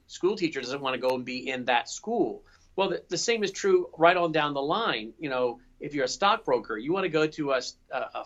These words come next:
firm that is respected, not somebody that's known for being a cheesy, corrupt, you know, firm, or, or a lawyer or whatever it is. Well, I think the same is true in the area of the pastorate and the ministry today.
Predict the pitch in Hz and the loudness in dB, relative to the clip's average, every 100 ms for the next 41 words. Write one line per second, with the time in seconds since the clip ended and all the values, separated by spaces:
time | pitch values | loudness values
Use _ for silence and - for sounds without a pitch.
0 | - 180 208 175 139 135 123 135 135 - | -2 4 4 4 2 0 0 -4 -6 -6
1 | - 208 208 113 139 160 - 160 143 135 | 0 0 0 -4 -2 -2 -2 0 0 -2
2 | 131 139 143 135 139 127 - - 151 147 | -4 -6 -6 -6 -4 -4 -6 -4 -4 -4
3 | 139 - 170 175 135 - - - - 151 | -6 -6 2 6 6 4 -6 -8 -6 -4
4 | 120 - 196 220 147 104 - - - - | -4 2 8 8 8 4 -8 -20 -6 4
5 | 143 - 147 147 143 - - 156 151 180 | 4 6 2 0 -6 -10 2 4 6 6
6 | 208 156 110 110 160 175 247 254 226 262 | 6 2 -4 0 0 2 0 0 -2 -4
7 | - - - - _ - - 185 185 190 | -8 -12 -20 -20 _ -20 -6 -2 0 -2
8 | 254 233 185 - 208 180 - - 202 180 | -2 -4 -6 -4 -4 -4 -8 -2 0 2
9 | 156 151 165 170 156 147 - 143 135 127 | 0 2 4 4 2 0 0 0 0 -2
10 | - _ _ - 151 - 208 220 139 131 | -8 _ _ -14 -10 -6 -6 -4 -8 -4
11 | 170 196 127 110 - - | -4 -4 -6 -6 -6 -2